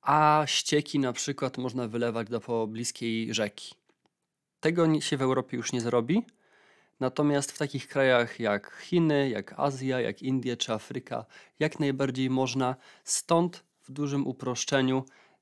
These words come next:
oni ten przemysł ciężki, te zbrojenia stalowe, tą blachę, y, jakieś maszyny są w stanie produkować dalej w, y,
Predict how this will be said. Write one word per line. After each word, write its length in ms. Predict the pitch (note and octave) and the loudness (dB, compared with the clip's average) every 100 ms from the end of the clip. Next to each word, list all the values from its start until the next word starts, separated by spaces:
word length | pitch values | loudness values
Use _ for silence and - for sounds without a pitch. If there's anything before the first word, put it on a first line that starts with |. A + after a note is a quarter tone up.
| _ - - - | _ -20 -20 -4
oni 380 | D#3+ D#3 E3 D#3 | 2 4 6 4
ten 200 | C3+ C3+ | 2 0
przemysł 460 | - C#3+ C3+ C3+ | 0 2 0 -2
ciężki, 520 | - C#3+ C#3 - - | 2 4 4 0 -2
te 120 | C3+ A#2 | -4 -4
zbrojenia 500 | A2+ A#2+ B2+ B2 A#2+ | -4 -2 0 0 -2
stalowe, 840 | - - B2+ C3 C#3 B2 B2+ B2 - - - - - _ | -4 -4 2 4 4 2 0 -2 -6 -20 -20 -20 -20 _
tą 200 | - C3 | -4 -4
blachę, 880 | B2 C3 C3+ C3 C3 - B2 A#2 A2+ - | -2 -2 2 2 0 -2 0 0 -2 -6
y, 480 | - A2+ A2 G#2+ G#2 _ _ - | -12 -10 -10 -10 -12 _ _ -12
jakieś 340 | A2+ C3 - | -6 -4 0
maszyny 560 | B2+ B2 - D3+ C#3 A#2+ | 0 2 2 4 4 2
są 260 | - C3+ | 2 0
w 80 | C3 | 0
stanie 340 | - B2+ B2+ | -4 0 0
produkować 680 | A#2+ - A2+ A2 B2 A2+ G#2 | -2 -6 -6 -6 -6 -4 -4
dalej 380 | A#2 A2+ A#2 A#2 | 0 2 4 2
w, 180 | A2 G#2+ | -2 0
y, 160 | A2+ | 0